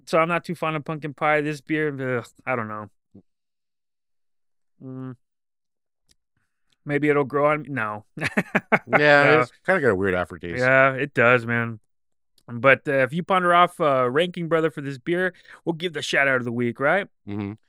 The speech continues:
Speaker 1: And our shout out of the week. And you know, brother, I am a huge, huge Jake Gyllenhaal fan.
Speaker 2: Mm-hmm.
Speaker 1: I, I think Jake Gyllenhaal would be in my top ten.
Speaker 2: Really?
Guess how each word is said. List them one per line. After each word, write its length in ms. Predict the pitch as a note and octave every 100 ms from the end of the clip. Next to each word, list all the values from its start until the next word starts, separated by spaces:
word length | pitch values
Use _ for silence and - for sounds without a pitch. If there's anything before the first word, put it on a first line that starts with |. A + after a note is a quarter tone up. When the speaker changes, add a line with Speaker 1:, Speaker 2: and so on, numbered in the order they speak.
| _ _ _
Speaker 1:
And 220 | - C#3+ -
our 220 | C#3 D3+
shout 260 | - B2
out 140 | C3+ C#3
of 60 |
the 80 | C3
week. 500 | A#2 D#3 C#3+ - - _ _
And 160 | C#3+ D3
you 60 | E3+
know, 100 | G3
brother, 240 | G3 F3
I 200 | B2+ D3
am 180 | F#3+ F#3+
a 100 | D#3 A#2+
huge, 640 | - D#3 F#3 C#3+ A2+ - _ _ _
huge 320 | - F3+ C3 -
Jake 220 | D3+ D3+
Gyllenhaal 500 | - C3 C#3+ B2+ A2+
fan. 240 | - G#2+ G2+ _ _ _
Speaker 2:
Mm-hmm. 260 | G#2 G2 F2 - _ _ -
Speaker 1:
I, 220 | B2 A#2+ _ -
I 120 | - - -
think 220 | A3 F3 _
Jake 240 | - D#3
Gyllenhaal 340 | C#3+ D3 C#3 C#3+
would 120 | A#2+
be 140 | D3 C#3+
in 80 |
my 100 | C3+
top 320 | A2+ - C3+ -
ten. 360 | C#3 E3+ A3 - _ _
Speaker 2:
Really? 220 | C3 E4+